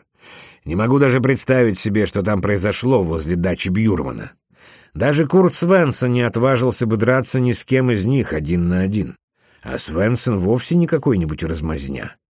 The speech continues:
Может быть, у нее была какая-то причина всыпать Лундину и Неяминину.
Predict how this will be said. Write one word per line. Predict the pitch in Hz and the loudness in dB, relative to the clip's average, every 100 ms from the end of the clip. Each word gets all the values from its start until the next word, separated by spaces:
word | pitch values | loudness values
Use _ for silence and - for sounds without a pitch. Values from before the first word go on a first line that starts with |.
| _ _ - - - _ _ _ _ | _ _ -20 -20 -20 _ _ _ _
Может | 90 156 165 151 | -2 0 2 2
быть, | 165 160 | 2 2
у | |
нее | 160 156 156 | 2 2 2
была | 151 156 | 2 2
какая-то | 143 139 147 135 | 0 0 0 0
причина | 123 131 123 - 170 143 | 2 0 0 0 2 2
всыпать | - - 117 90 90 - | -2 -2 -2 0 -4 -2
Лундину | 98 104 113 107 110 113 110 | 0 2 2 2 2 2 0
и | 98 | 0
Неяминину. | 104 107 117 127 95 71 62 60 | 0 2 2 0 0 -4 -8 -12